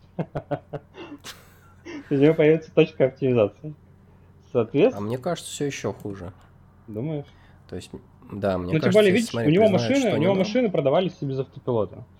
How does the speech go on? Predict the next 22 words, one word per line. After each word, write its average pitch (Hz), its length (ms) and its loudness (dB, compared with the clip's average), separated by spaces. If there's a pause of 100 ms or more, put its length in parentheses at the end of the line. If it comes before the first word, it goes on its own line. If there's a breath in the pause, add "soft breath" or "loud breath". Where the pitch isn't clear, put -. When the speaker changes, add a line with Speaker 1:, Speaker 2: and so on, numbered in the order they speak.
(260 soft breath)
Speaker 1:
Ну, 123 60 -6
то 135 60 0
есть 131 100 0
даже 196 220 6
если 180 220 -2
там, 147 360 2
ну, 147 80 0
типа, 139 240 -2
выключат 165 580 -2 (600)
его, 110 520 -2
то 143 800 2 (140)
окей. 98 540 -4 (680)
В 104 140 -4
России, 226 300 2
допустим, 156 600 0
в 120 40 0
России 160 360 0
он 185 60 4
Speaker 2:
М. 170 40 2
Speaker 1:
вообще 160 260 0
не 120 100 -2
работал. 107 520 -4